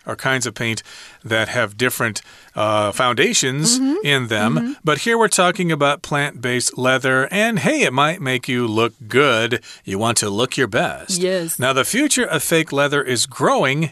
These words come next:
Speaker 1: in someone's garden. Now, it's kind of interesting because when we talk about economic trends, we talk about growth, okay? Uh, growth in the economy and stuff like that.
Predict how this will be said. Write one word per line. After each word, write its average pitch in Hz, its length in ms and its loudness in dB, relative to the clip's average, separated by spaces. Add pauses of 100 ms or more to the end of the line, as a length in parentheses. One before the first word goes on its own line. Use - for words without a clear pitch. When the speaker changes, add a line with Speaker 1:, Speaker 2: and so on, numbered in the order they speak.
Speaker 1:
in 92 180 -4
someone's 143 400 2
garden. 113 580 0 (300)
Now, 120 80 -2
it's - 140 0
kind 233 200 2
of 175 100 -2
interesting 165 480 0
because 139 400 0
when 135 120 -2
we 127 80 0
talk 147 280 0
about 117 300 0 (240)
economic 151 520 0
trends, 113 600 -2 (340)
we 123 80 -4
talk 135 240 2
about 117 340 0
growth, 123 560 2
okay? 107 440 -4 (280)
Uh, 113 140 0
growth 117 440 2
in 117 100 -2
the 110 120 0
economy 117 640 0
and 107 120 0
stuff - 280 0
like 107 200 -2
that. 107 240 -2